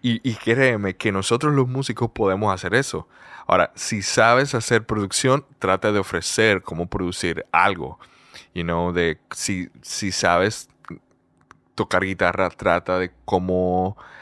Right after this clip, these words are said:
puedes grabar guitarra de una manera u otra. O sea, es, se trata de ser productivo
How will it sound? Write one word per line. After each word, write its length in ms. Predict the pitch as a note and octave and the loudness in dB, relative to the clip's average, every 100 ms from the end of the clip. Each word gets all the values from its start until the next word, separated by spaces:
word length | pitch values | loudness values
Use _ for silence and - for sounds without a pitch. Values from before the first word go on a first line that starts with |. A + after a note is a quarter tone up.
| - - | -20 -2
puedes 280 | A2 G2 G2+ | 2 2 2
grabar 560 | G2 E2+ F2 G2 G2+ | 2 4 6 4 4
guitarra 480 | F2+ E2+ G2 G2 G2 | -2 -2 2 2 2
de 100 | F2+ | -2
una 160 | F#2 F2 | -2 -2
manera 340 | F2 F2 E2+ | -2 0 0
u 100 | D#2+ | 2
otra. 260 | F2+ D#2+ E2 | 0 0 -4
O 40 | |
sea, 260 | - F#2 - | 0 0 0
es, 280 | G2 G#2 - _ - | -2 -6 -10 _ -12
se 200 | - G2 | -6 0
trata 360 | F#2+ G2 A2 | 0 0 0
de 120 | F#2+ | -2
ser 400 | F2 - - G2+ | -4 -4 -2 -2
productivo 800 | - - F2 E2 - G2 F#2+ G#2+ | -4 -4 -4 -4 -10 -8 -2 -2